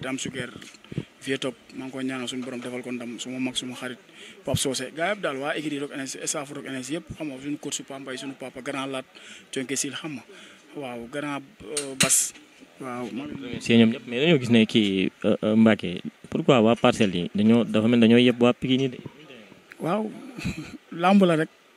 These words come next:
Speaker 1: làmb moom mënul weesu làmb quoi. Làmb la, làmb moo ñu boole,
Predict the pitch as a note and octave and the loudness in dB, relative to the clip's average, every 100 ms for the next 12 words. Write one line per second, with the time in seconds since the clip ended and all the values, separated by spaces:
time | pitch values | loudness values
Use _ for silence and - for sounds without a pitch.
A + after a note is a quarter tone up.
0 | - C#3+ E3 E3 D3 C#3 D3+ D3 C#3 C3+ | -6 -2 0 2 2 4 6 6 4 0
1 | B2+ C3 C3 A#2 G#2+ - - - - G#3 | -2 -2 -4 -8 -10 -18 -20 -20 -20 -20
2 | - - _ D#3+ C3+ C#3+ C#3 C#3 C#3+ D3 | -20 -20 _ -12 -8 -4 -2 0 2 2
3 | C#3+ C#3 C3+ C3 C3+ D3 | 2 4 4 4 2 2